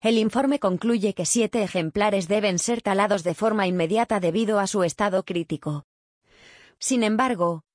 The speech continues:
esta actuación incrementará el riesgo para otros cuatro árboles cercanos,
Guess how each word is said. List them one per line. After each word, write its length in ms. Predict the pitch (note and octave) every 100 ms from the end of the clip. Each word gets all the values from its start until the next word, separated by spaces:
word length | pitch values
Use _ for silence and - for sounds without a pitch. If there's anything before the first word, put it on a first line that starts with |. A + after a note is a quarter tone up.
| -
esta 320 | C4 - B3
actuación 580 | - - F3 G#3+ A3 A3
incrementará 720 | G3+ A3 F#3+ F#3 E3+ F#3 G3+
el 120 | F3+
riesgo 360 | G3+ G#3 G#3
para 240 | F#3+ F3 F#3
otros 280 | G3 G#3 -
cuatro 320 | G#3+ G3+ F#3
árboles 400 | G3 F#3+ F#3 E3
cercanos, 720 | E3 D3+ G3 D#3+ D3+ D#3 -